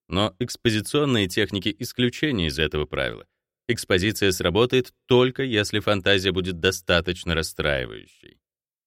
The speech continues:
Так что сильнейшая тревога Терезы была положительным знаком — даже несмотря на то, что когнитивное погружение оказалось для неё чрезвычайно болезненным. Какой бы ни была ужасающей эта сессия,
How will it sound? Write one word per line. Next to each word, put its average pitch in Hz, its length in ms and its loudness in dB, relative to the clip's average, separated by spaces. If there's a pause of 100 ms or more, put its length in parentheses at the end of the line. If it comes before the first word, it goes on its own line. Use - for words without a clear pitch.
(440)
Так 76 180 0
что 110 300 -2
сильнейшая 131 580 0
тревога 123 460 2
Терезы 92 440 0
была 82 280 2
положительным 110 720 0
знаком — 73 440 -4 (240)
даже 135 300 0
несмотря 92 540 0
на 90 120 0
то, 127 140 -4
что 80 220 -4
когнитивное 78 600 -2
погружение 95 600 -2
оказалось 104 480 0
для 78 160 -2
неё 78 240 -2 (240)
чрезвычайно 110 840 -2
болезненным. 65 880 -4 (1080)
Какой 143 400 2
бы 143 180 0
ни 123 240 2
была 107 460 4
ужасающей 80 720 0
эта 82 200 -2
сессия, 104 640 -2